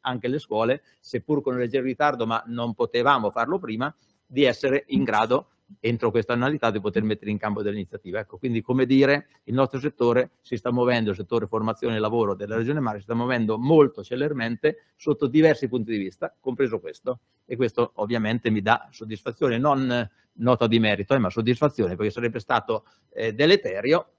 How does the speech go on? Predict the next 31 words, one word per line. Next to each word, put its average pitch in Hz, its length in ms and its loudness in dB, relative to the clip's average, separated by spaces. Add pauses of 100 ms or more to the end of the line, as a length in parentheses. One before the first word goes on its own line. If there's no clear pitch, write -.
avere 120 280 0
a - 20 -2
disposizione 123 500 0
dei 117 160 0
fondi, 95 560 -4
a 165 100 0
volte 175 240 0
anche 120 200 -6
copiosi, 107 540 -4
tutto 135 220 -6
sommato 113 440 -2
di 104 80 -4
questi 110 260 -4
periodi, 120 400 0
per 101 140 -4
quel 101 140 -4
che 113 80 -4
riguarda 113 260 0
la 110 60 -2
formazione 120 480 0
sta - 120 -6
arrivando 117 380 0
qualche, 104 400 -6 (400)
qualche 120 260 2
soldo, 110 600 2
sia 120 220 -2
dall'Europa 117 600 4
che 113 100 -2
dal 104 180 -2
P - 160 -2
N 104 120 0